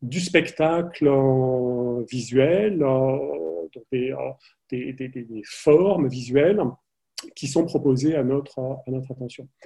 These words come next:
Et donc, euh, alors je pense que ces moments de spectacle ne sont évidemment pas propres, hein, aux séries que, que j'étudie, puisque de nombreuses, euh, séries contemporaines, donc depuis, euh, plusieurs années,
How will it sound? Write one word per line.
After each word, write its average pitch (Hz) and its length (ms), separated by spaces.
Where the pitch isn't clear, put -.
Et 143 80
donc, 208 280
euh, 143 960
alors 156 180
je - 140
pense 185 180
que 147 140
ces 143 360
moments 151 260
de 143 100
spectacle 143 500
ne 127 60
sont 135 200
évidemment 135 460
pas 131 160
propres, 180 480
hein, 131 120
aux 117 100
séries 143 340
que, 131 140
que 143 800
j'étudie, 156 480
puisque - 220
de 135 260
nombreuses, 135 680
euh, 120 320
séries 135 420
contemporaines, 135 800
donc 98 100
depuis, 135 440
euh, 113 60
plusieurs 127 360
années, 139 300